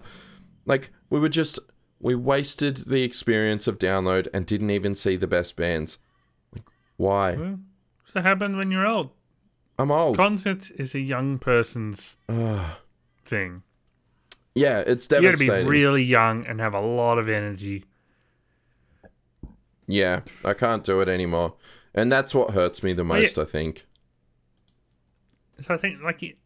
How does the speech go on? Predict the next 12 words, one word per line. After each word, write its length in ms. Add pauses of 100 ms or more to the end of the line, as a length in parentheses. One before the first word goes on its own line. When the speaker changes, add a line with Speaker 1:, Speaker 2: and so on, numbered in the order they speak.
(580)
Speaker 2:
yeah, 200 (380)
eh, 140 (260)
yeah, 160 (680)
that's 260
annoying. 340 (300)
But 320 (280)
I 280
don't 300
think 240
that's 220
a 60
mountain. 440